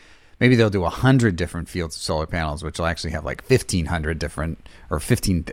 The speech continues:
thousand different subscribers to it. And then they might say, "Ah, this has an average credit score of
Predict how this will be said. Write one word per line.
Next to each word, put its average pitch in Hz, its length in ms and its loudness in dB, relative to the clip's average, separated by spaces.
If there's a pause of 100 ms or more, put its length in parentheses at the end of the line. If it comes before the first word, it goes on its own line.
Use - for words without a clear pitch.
(120)
thousand 92 440 2
different 82 260 -6
subscribers 85 680 0
to 80 140 -6
it. 78 160 -6
And 87 200 -2
then 87 100 -2
they 85 120 -4
might 80 180 -6
say, 90 160 -2
"Ah, 104 240 6
this 95 140 2
has 90 120 0
an 85 120 0
average 76 320 -4
credit 71 220 -6
score 76 260 -8
of 64 200 -14